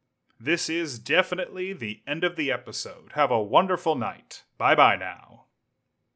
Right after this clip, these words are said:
Listeners, I met with someone who claims to have inside knowledge of the group responsible for the disappearance of our ghost mice last week. The information they relayed to me is shocking,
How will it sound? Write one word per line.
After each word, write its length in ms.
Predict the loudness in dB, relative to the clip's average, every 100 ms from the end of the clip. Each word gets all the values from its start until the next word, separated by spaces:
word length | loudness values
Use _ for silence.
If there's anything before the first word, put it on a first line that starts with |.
| _ _ _ _ _ _ _ _ _ _ _ _ _ _ _ _ _ _ _ _ _ _ _
Listeners, 520 | -10 -6 -4 -4 -4 0
I 160 | 0
met 240 | 0 -6 -8
with 120 | -8
someone 380 | -8 -10 -14 -18
who 100 | -18
claims 340 | -12 -12 -10
to 80 | -12
have 180 | -12 -14
inside 500 | -12 -8 -6 -6 -6
knowledge 400 | -6 -4 -6 -12
of 120 | -16
the 60 | -14
group 320 | -10 -10 -10
responsible 840 | -8 -6 -2 -2 -2 -8 -14 -20 _ _ _
for 100 | -12
the 100 | -10
disappearance 680 | -6 -6 -6 -6 -6 -6 -4
of 80 |
our 200 | 0 0
ghost 400 | 0 -4 -4 -6
mice 320 | -8 -12 -10 -12
last 300 | -12 -12 -14
week. 320 | -16 -20 -20 _ _ _ _ _ -12
The 140 | -8
information 600 | -8 -6 -4 -2 -2 -2
they 160 | -2 -4
relayed 420 | -2 -2 -4 -6
to 80 | -8
me 200 | -8 -8
is 180 | -8 -4
shocking, 640 | -2 0 0 -2 -14 -20